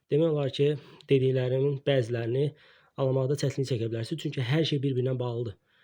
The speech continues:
Bəs pre-ielts nədir? Ümumiyyətlə, ielts-ə giriş pre ön deməkdir. Yəni ielts-in başlanğıcı, yəni başlanğıc deməkdir.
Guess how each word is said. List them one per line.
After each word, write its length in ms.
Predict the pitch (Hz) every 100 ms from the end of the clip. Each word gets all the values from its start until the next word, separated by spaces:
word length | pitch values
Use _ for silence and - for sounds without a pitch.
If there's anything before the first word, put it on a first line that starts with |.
| _ -
Bəs 180 | 131 -
pre-ielts 440 | - 131 131 120 -
nədir? 260 | 127 107 - _ _ _ - _
Ümumiyyətlə, 460 | 139 165 196 196 175 -
ielts-ə 480 | 147 143 135 - 147 160 - _ -
giriş 400 | - 123 147 147 - _ _ _ _ _ -
pre 200 | 135 143 -
ön 140 | 139 127
deməkdir. 500 | 117 107 107 127 147 - - _
Yəni 160 | - 120 120
ielts-in 340 | 120 123 - 131
başlanğıcı, 640 | 123 - 113 107 107 135
yəni 160 | 123 113
başlanğıc 460 | 113 - 123 127
deməkdir. 400 | 110 101 107 151